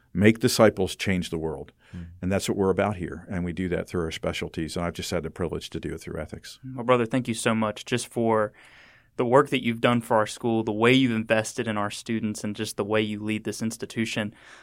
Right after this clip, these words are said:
Speaker 3: Uh, and thank you again for joining us for today's discussion. If you want a solid resource, uh, on this topic, consider adding Ethics is Worship, The Pursuit of Moral Discipleship to your library. I promise,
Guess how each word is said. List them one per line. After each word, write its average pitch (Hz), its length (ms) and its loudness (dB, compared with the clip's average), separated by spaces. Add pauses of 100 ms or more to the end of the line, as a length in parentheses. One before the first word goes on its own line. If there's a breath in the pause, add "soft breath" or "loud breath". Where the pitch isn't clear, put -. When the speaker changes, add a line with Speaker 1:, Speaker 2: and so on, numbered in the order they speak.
(140 loud breath)
Speaker 3:
Uh, 107 300 6
and 120 140 0
thank 151 220 4
you 135 80 6
again 131 240 4
for 120 140 2
joining 117 360 2
us 113 200 2
for 110 320 2
today's 120 420 2
discussion. 113 580 -6
If 104 120 -8
you 143 100 -2
want 156 140 2
a 113 60 0
solid 147 560 4
resource, 147 800 0 (200)
uh, 117 120 0 (100)
on 143 220 4
this 165 180 2
topic, 151 400 2
consider 131 520 2
adding 120 440 6 (360 loud breath)
Ethics 127 340 2
is 113 120 -6
Worship, 117 360 0
The - 60 -6
Pursuit 117 400 -2
of 110 100 -8
Moral 110 240 0
Discipleship 107 720 -2
to - 140 -6
your 107 120 -2
library. 101 360 0
I 101 40 0
promise, 127 480 4